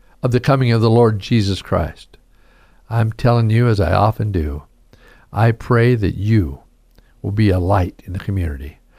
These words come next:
I tell this to my church on many Sundays. I pray that we'd be a light on the hillside.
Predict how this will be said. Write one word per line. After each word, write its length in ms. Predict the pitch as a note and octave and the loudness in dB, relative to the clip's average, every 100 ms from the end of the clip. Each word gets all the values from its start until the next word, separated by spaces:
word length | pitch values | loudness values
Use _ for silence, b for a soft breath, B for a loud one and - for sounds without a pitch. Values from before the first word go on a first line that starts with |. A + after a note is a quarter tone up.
| b b | b b
I 140 | G#2 B2 | -2 0
tell 240 | C#3 C3 | 2 4
this 220 | A#2+ A#2 | 4 0
to 120 | - | 0
my 160 | B2 A#2+ | 0 0
church 440 | - C3+ G#2+ - | 0 0 0 -2
on 180 | - G2 | -2 0
many 200 | G#2+ A2+ | 2 0
Sundays. 520 | - A2 G2+ D#2+ - - b b - | 0 -2 -2 -4 -10 -16 b b 0
I 180 | C3+ | 0
pray 320 | C3+ - C#3 A#2+ | 0 2 2 4
that 120 | A2+ | 2
we'd 260 | B2 B2+ | 2 2
be 120 | A#2 B2+ | 2 2
a 100 | G#2 | 2
light 380 | G#2+ B2 C3+ | 4 4 4
on 100 | B2+ | 2
the 80 | B2 | 2
hillside. 560 | A#2+ A2 - G#2+ F#2+ | 2 2 0 2 2